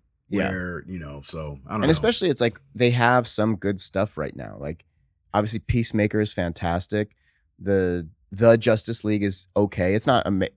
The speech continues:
Speaker 1: great, but it's certainly a huge improvement from the <laughs> first version.
Speaker 2: I was gonna say, it was better than the first stab.
Speaker 1: Yeah, and then the, the Joker and the Batman movies are outstanding. So it's like, okay, you have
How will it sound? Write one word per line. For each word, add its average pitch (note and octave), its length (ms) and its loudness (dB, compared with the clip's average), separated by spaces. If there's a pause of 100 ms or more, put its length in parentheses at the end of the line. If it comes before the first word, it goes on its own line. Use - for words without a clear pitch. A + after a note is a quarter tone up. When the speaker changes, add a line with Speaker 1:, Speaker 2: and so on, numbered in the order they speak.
Speaker 1:
great, F2+ 380 -4
but G#2 120 2
it's - 140 -4
certainly G2 800 0 (680)
a F2+ 60 -6
huge G#2+ 540 0
improvement F#2+ 400 0
from F#2 240 0
the F#2+ 80 0
<laughs> - 100 -14
first B2 240 4
version. G2 340 0
Speaker 2:
I A2+ 40 4
was A2+ 100 4
gonna A#2+ 120 6
say, D#3 180 10
it G#2+ 40 6
was G#2 120 0
better B2 220 10
than A#2 120 -2
the G#2 60 -6
first D3+ 240 0
stab. D#2 220 -2
Speaker 1:
Yeah, G2+ 340 6 (140)
and A#2 120 4
then A2+ 240 2
the, A2 260 4
the G#2+ 100 -2
Joker G#2+ 520 4
and G2+ 240 2
the F#2+ 60 0
Batman F#2+ 460 4
movies C3 400 4
are F#2+ 380 0 (220)
outstanding. G2+ 840 2
So C#3+ 140 4
it's C#3 120 2
like, B2+ 200 4
okay, A#2 320 4
you B2+ 160 6
have C#3+ 500 4